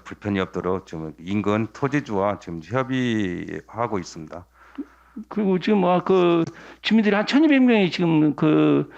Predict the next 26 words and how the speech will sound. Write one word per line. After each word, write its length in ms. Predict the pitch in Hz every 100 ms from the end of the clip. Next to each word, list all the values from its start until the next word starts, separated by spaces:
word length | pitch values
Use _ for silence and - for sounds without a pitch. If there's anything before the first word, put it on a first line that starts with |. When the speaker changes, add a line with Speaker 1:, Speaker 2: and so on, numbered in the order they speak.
| - - -
Speaker 2:
이, 300 | 165 165 170
그, 160 | 156 160
해달라고 680 | 156 160 202 220 175 156 151
서명부를 460 | 185 240 220 170 143
작성했죠? 640 | 160 - 160 170 202 220 - _ - 90
Speaker 1:
예. 200 | 82 82 _ -
Speaker 2:
예, 140 | 131 127
그 220 | 156 143
꼭 200 | 180 190
이거 100 | 165
검토해 340 | - 170 175 147
주시고요. 640 | 156 151 151 185 139 117 95
Speaker 1:
예. 140 | 90 82 - -
Speaker 2:
그리고 280 | 180 165 151
이제 140 | 143 127 -
마지막으로 680 | 147 175 147 139 160 123
아까 360 | 127 170 151 139
그, 760 | 156 151 147 143 135 123 123 _ _ _ _
그 600 | 147 139 131 127 127 139 -
개첨대 400 | 180 233 233 190
얘기 220 | 170 151
있잖아요. 720 | 151 147 123 135 220 120 98 98
Speaker 1:
예. 200 | 92 82 - _ - - - -
Speaker 2:
개첨대가 680 | 156 202 208 175 127 143
지금 600 | 139 139 127 135 156 147 123
보면은, 680 | 147 139 135 160 151 113